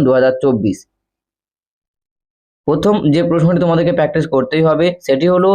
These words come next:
ভারতের সংবিধানে উল্লেখিত মৌলিক অধিকারগুলি আলোচনা করো,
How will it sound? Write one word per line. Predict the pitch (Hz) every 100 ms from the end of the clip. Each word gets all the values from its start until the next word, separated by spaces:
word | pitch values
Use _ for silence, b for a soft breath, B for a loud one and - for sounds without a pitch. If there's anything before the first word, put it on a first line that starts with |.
| 196 B B 104
ভারতের | 113 135 151 196 196 190
সংবিধানে | 135 135 147 170 175 190 135
উল্লেখিত | 139 135 160 165 170 190 170
মৌলিক | 127 131 151 175 -
অধিকারগুলি | 131 139 151 170 165 175 180 139
আলোচনা | 131 135 165 170
করো, | 165 170